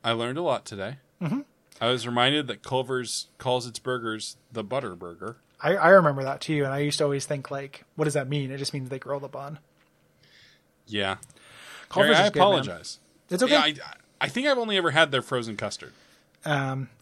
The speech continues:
Speaker 2: it's, we, we talked about this before, I'm sure, but on their sign, they say their fish of the day and their ice cream flavor, and they don't differentiate them. So when you go by, it says, like, mint chip salmon and, uh, you know,
Speaker 1: Mm.
Speaker 2: strawberry walleye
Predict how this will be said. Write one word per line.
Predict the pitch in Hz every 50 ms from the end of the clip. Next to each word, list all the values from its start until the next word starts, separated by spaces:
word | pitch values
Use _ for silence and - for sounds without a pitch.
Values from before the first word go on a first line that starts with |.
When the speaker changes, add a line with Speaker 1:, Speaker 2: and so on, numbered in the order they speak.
| - -
Speaker 2:
it's, | - 185 180 - -
we, | 190 175 214 226
we | 214 220
talked | 196 202 170 147
about | 143 135 139
this | 170 -
before, | 165 139 - 135
I'm | 135 127
sure, | - - 180 165 151
but | 135 147 151
on | 151 151 151
their | 147 139 131
sign, | - - 170 175 185 180 165 151 147 147 147
they | 147 147 139
say | - 165 156
their | 147 139 -
fish | - - 165 156 -
of | 165 139
the | 147
day | 135 143 139 139 139 147 -
and | 147 139 139 139 135
their | 139 131 131 131 143 151
ice | 151 147 -
cream | - 147 131
flavor, | 117 - 143 139 131 139 131 135 - _ _ _
and | - 151 147
they | 151 143
don't | 147 151 147 156 147
differentiate | 147 143 - 147 151 156 147 156 143 127
them. | - 151 156 160 151
So | - - 151 147 147 - - - - - - - - -
when | - 160
you | 160 147
go | 160 160 147
by, | 156 156 156 151
it | 151 143 -
says, | - 156 147 131 143
like, | 147 143 139 143 135 - - _ _ - _ _ _ _ _ _ _ -
mint | 190 156 156 165 170 175 - -
chip | - - 156 151 151 151 - _ _ _ _ _ -
salmon | - - 156 147 147 147 147 143 147 151 151 - _ _ _ _ _ _ _ _ _ _ _ _ _ _ -
and, | 160 147 143 139 139 135 139 135
uh, | 139 131 131 131 131 135 143
you | 110 123 139 135
know, | 143 139 - - 104
Speaker 1:
Mm. | 95 90 90 90 85 82 80 - _ _
Speaker 2:
strawberry | - - - - - 160 160 147 147 147 147 156 151 147 147 143 139 139 139 143 156
walleye | 160 139 143 139 139 143 143 - - 165 165 165